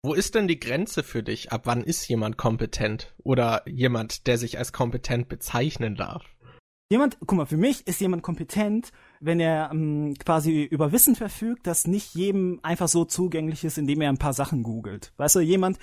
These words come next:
Speaker 2: der sich wirklich auch akademisch vielleicht so ein bisschen in der, in die Materie reinfuchsen muss, äh, ein paar Sachen vielleicht sogar recherchieren muss und so weiter. Das ist für mich jemand, den ich als Experte anerkennen würde, aber nicht jemand wie ich, der einfach nur, äh, seine Meinung zu Anime und Manga raushaut. Also das ist schon sehr weit von einem Experten entfernt.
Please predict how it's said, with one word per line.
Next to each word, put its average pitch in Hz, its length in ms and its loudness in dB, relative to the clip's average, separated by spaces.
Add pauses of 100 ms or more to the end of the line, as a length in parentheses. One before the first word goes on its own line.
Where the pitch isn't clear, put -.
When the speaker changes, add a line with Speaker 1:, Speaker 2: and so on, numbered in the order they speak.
(200)
Speaker 2:
der 170 80 4
sich 170 180 -2
wirklich 190 300 2
auch 147 100 0
akademisch 151 540 -2
vielleicht 151 240 -2
so 139 60 -2
ein 139 100 0
bisschen 156 280 2
in 143 120 0
der, 143 160 -2
in 147 140 0
die 143 100 2
Materie 135 420 2
reinfuchsen 185 540 0
muss, 175 220 0 (400)
äh, 143 80 0
ein 143 100 -4
paar 151 160 2
Sachen 156 220 4
vielleicht 147 180 0
sogar 139 220 0
recherchieren 214 560 0
muss 202 160 0
und 190 100 -2
so 180 80 -4
weiter. 180 200 -2
Das 214 180 6
ist 233 80 2
für 196 140 2
mich 202 340 0
jemand, 190 380 0 (260)
den 165 80 0
ich 160 100 0
als 160 140 0
Experte 170 460 0
anerkennen 160 520 0
würde, 147 240 0
aber 127 160 -2
nicht 143 220 0
jemand 151 240 0
wie 123 80 -8
ich, 151 220 0 (320)
der 131 120 2
einfach 139 260 0
nur, 139 320 0
äh, 127 140 0
seine 135 220 2
Meinung 135 340 2
zu - 200 -8
Anime 135 340 0
und 107 100 -6
Manga 131 260 -2
raushaut. 110 440 -6
Also 104 520 -8
das 127 200 0
ist 139 80 2
schon 127 180 0
sehr 127 240 2
weit 117 140 -4
von 123 120 -4
einem 110 180 -2
Experten 127 500 -2
entfernt. 110 540 -4